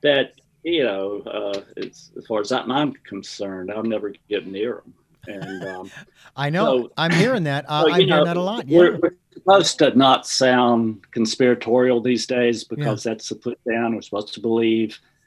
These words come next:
Speaker 1: what all these, uh, these entities, uh, these financial entities that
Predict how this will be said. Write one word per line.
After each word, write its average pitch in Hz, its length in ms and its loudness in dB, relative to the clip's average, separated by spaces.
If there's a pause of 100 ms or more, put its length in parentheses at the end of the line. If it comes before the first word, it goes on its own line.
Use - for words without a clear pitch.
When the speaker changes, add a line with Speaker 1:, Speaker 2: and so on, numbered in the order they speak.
(220)
Speaker 1:
what 110 200 -2
all 113 200 4
these, 110 600 2 (1120)
uh, 50 340 -8 (680)
these - 520 -8
entities, 123 960 0 (120)
uh, 98 180 -6
these 98 260 -6
financial 120 680 -2
entities 113 760 -4
that 98 360 -8